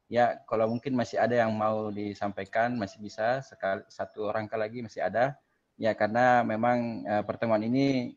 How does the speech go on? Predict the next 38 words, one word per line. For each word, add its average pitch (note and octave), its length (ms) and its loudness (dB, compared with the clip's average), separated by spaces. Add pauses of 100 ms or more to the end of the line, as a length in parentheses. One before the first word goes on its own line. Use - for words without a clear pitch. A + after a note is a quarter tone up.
(160)
kita - 160 2
lakukan A2 400 6
sebagai G#2 560 -4
motivasi G#2+ 680 0
ya, B2+ 280 0
kembali G#2+ 400 -2
ke A2 80 -4
diri A2 240 -4
masing-masing G#2+ 800 -4
untuk G#2+ 320 -10
mengukur G#2+ 720 -2
atau G#2+ 240 0
melihat G#2 320 0
sejauh G#2+ 240 0
mana A2+ 240 4
sih C3 200 -4
diri A2 200 -4
kita A2+ 240 -2
yang G#2 80 -2
sekarang G#2 400 0
ini A2 400 -4 (360)
untuk G#2 260 -8
bisa G#2+ 240 -4
lebih G#2 220 -2
maju G#2+ 260 2
lagi G#2+ 240 0
ke A2 80 -8
depannya, G#2+ 760 -4
terutama G#2+ 580 -2
dalam G2+ 220 2
mata - 180 -4
kuliah G#2 220 -4
kewirausahaan G#2 580 2
ada G#2+ 160 -2
potensi-potensi G#2+ 720 -10
apa F#2+ 300 -2
yang A2 100 -6
sekiranya. A#2 640 0